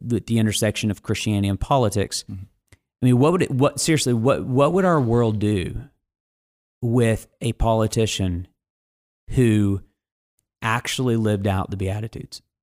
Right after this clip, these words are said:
Speaker 1: Like, took that power. So, so
Speaker 2: Right.
Speaker 1: granted, okay, it's an enormous amount of power,
Speaker 2: Yeah.
Speaker 1: but said, "This is what I'm gonna do with the power entrusted to me by the
Speaker 2: Yeah.
Speaker 1: people. I'm gonna, I'm gonna practice humility, meekness, kindness, gentle."
Speaker 2: Yeah.
Speaker 1: Like, what would that do?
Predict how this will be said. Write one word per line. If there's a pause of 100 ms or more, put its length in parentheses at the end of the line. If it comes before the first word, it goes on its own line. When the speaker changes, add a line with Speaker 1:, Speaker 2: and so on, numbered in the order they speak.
(180)
Speaker 1:
Like, (240)
took
that
power.
So,
so
Speaker 2:
Right.
Speaker 1:
granted,
okay,
it's
an
enormous
amount
of
power,
Speaker 2:
Yeah. (460)
Speaker 1:
but
said,
"This
is
what
I'm
gonna
do
with
the
power
entrusted
to
me
by
the
Speaker 2:
Yeah.
Speaker 1:
people. (920)
I'm
gonna,
I'm
gonna
practice
humility, (420)
meekness, (180)
kindness,
gentle." (140)
Speaker 2:
Yeah.
Speaker 1:
Like, (140)
what
would
that
do?